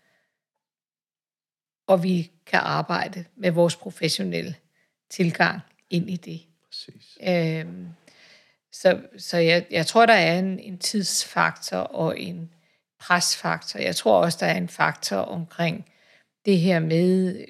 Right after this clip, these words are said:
Speaker 1: kommunikation af meningen, at vi er ikke, også som ledere går vi i drif-,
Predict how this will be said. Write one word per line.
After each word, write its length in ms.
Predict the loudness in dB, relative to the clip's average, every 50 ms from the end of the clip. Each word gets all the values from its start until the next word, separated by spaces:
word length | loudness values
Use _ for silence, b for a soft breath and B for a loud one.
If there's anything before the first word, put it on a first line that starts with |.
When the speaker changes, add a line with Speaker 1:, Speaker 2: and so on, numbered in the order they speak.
| -20 _
Speaker 1:
kommunikation 960 | -6 0 2 2 2 2 2 0 -2 -2 2 2 2 2 2 0 -4 -6 -6
af 180 | -2 2 4
meningen, 800 | 6 6 6 4 4 2 0 -2 -4 -6 -10 -10 -10 -8 -8 -8 -10 -10
at 200 | -12 -12 -10 -8
vi 160 | -6 0 2
er 80 | 4 4
ikke, 420 | 4 4 2 2 0 0 -2 -2 b b b b b b b b b b b b b b b _ _ _ _ _ -14 _
også 340 | 2 2 4 4 2 0 0
som 200 | 2 4 4 4
ledere 520 | 6 6 6 6 6 6 6 6 6 4
går 180 | 4 4 2 2
vi 140 | 4 2 0
i 360 | 0 0 -2 -4 -6 -8 -12 _ _ _ _ 4
drif-, 380 | 4 4 4 4 0 -8 -16